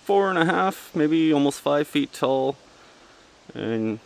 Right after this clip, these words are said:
some of those tomatoes are over six feet in the pots.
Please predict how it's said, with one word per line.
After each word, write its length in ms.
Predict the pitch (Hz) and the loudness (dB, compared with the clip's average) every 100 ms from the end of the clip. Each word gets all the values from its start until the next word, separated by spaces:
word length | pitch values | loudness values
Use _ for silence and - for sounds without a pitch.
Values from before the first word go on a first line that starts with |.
| - _ - - - - - _ | -20 _ -20 -20 -20 -20 -20 _
some 180 | - 151 | 0 2
of 60 | 127 | 2
those 160 | 117 | 0
tomatoes 520 | - 120 117 113 107 | 0 0 2 0 -2
are 260 | 107 98 101 | -2 -2 -2
over 240 | 113 110 107 | -4 -4 -4
six 320 | - 113 - | -4 -6 -6
feet 300 | - 110 - | -6 -6 -4
in 60 | 90 | -8
the 60 | |
pots. 560 | - 107 101 98 - | -2 0 0 -2 -8